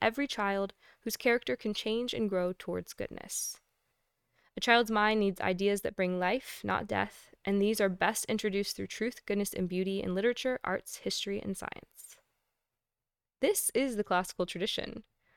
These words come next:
the education for the whole person to set his feet in the whole world of God. Not all educational offerings are equal, and I know that's an unpopular opinion in our society.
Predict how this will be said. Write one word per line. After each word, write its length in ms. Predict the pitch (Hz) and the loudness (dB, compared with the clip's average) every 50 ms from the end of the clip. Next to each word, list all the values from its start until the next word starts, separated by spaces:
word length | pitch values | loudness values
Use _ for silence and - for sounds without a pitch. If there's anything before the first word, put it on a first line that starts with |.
| _ - | _ 0
the 120 | - - - | 2 4 4
education 540 | 240 254 262 - 269 262 262 - 254 247 | 4 4 2 2 2 2 2 2 2 0
for 100 | - 226 | 2 2
the 100 | 196 196 | 2 2
whole 360 | 196 - - - 208 220 240 240 | 2 0 2 4 6 6 6 6
person 420 | - - 208 202 - - - 180 | 4 -2 -2 -2 -2 -4 -4 -4
to 80 | - 180 | -2 -2
set 260 | - - 247 - - | 0 2 2 2 2
his 200 | 320 311 - - | 2 0 0 0
feet 200 | - 254 254 - - | -2 -4 -6 -4 -2
in 60 | 233 | -2
the 60 | 226 | -2
whole 280 | 214 - 208 214 233 240 | 0 0 2 2 2 2
world 240 | 233 214 214 220 214 | 2 0 0 0 -2
of 100 | 214 190 | -4 -4
God. 440 | - 202 220 - - - - - - _ _ _ _ _ _ _ _ _ _ _ - | -4 -4 -4 -4 -4 -6 -8 -10 -12 _ _ _ _ _ _ _ _ _ _ _ 2
Not 200 | 214 269 359 - | 2 2 4 4
all 200 | - 262 277 - - | 4 4 4 4 4
educational 480 | 233 208 226 - - 226 - - 208 - | 2 0 0 2 2 0 2 0 0 0
offerings 400 | - 208 226 - 226 202 202 190 | 0 0 0 0 -2 0 0 0
are 80 | 190 - | 0 -2
equal, 440 | - 247 254 - - 202 202 - - | -2 -4 -4 -2 0 0 2 2 2
and 300 | - - 196 190 190 214 - - | 2 2 2 0 -2 -4 -8 -10
I 140 | - - 277 | -10 -8 -6
know 240 | 269 269 320 381 427 | -6 -4 -2 -2 -2
that's 220 | - 349 - - | -2 -2 -4 -6
an 60 | - - | -6 -4
unpopular 600 | - 254 247 - - - 339 - - - 220 202 | -4 -4 -4 -2 -2 -4 -2 -2 -2 -2 0 0
opinion 500 | - - - - - - 285 320 233 185 | -2 -2 -4 -6 -4 -4 -2 -2 0 0
in 100 | 170 170 | 0 -2
our 120 | 170 165 170 | -2 -2 -4
society. 760 | - - - - 220 240 240 190 - - - - - 208 - | -4 -6 -8 -8 -6 -4 -4 -4 -4 -6 -8 -12 -12 -14 -18